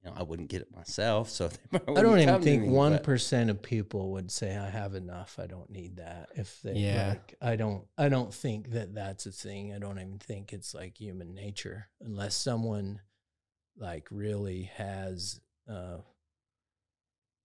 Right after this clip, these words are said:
Speaker 2: a reason to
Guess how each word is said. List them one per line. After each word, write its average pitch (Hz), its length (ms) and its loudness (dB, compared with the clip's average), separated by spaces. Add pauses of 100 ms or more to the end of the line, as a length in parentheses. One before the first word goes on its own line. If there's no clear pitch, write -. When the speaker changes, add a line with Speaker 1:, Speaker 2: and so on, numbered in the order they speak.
(380)
Speaker 2:
a 120 100 -2
reason 107 760 6 (580)
to 95 340 -2